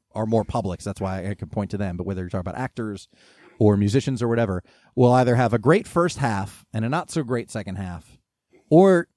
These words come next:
they pop in their second half. Like, the easy examples, like Sam Jackson, who was in his forties, like, when he popped huge, and has been in everything for the last thirty years since. Um,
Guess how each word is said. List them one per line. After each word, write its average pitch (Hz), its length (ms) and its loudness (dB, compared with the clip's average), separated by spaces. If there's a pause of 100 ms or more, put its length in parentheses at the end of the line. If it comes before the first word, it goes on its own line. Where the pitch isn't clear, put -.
(340)
they 139 160 4
pop 185 300 0
in 127 80 -4
their 117 100 -4
second 107 280 -8
half. 90 460 -12
Like, 117 200 -6
the 123 60 -4
easy 123 260 0
examples, 107 380 -4
like 107 140 -6
Sam 101 240 -4
Jackson, 104 380 -4
who 98 80 -4
was 92 120 -4
in 101 60 -4
his 92 140 -8
forties, 92 440 -6
like, 82 160 -12
when 90 60 -10
he 90 60 -10
popped 95 280 -12
huge, 95 360 -4 (260)
and 123 80 0
has 117 120 2
been 123 120 6
in 117 80 2
everything 113 480 -4
for 110 80 -6
the 104 120 -2
last 98 280 -4
thirty 95 240 -2
years 92 320 -6 (380)
since. - 480 -4 (160)
Um, 101 540 -2